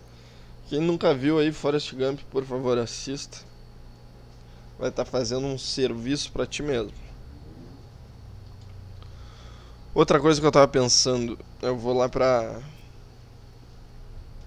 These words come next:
ah, nem sei o que eu tô pensando, na real. Não tem muito o que falar, né?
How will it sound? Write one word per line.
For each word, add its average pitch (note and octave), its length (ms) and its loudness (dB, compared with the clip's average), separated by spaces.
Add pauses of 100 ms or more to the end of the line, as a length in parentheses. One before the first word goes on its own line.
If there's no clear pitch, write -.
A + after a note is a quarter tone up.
(400)
ah, F3 180 -4
nem D3 240 -2
sei C3 220 -2
o C#3+ 60 0
que C3+ 60 -8
eu B2 60 -4
tô A#2+ 140 -8
pensando, A#2+ 560 -8
na A2+ 100 -8
real. A2+ 300 -8 (1500)
Não E4+ 60 -4
tem F4 200 8
muito D#4 220 4
o - 60 -8
que - 40 -10
falar, D3+ 420 6
né? C3+ 220 2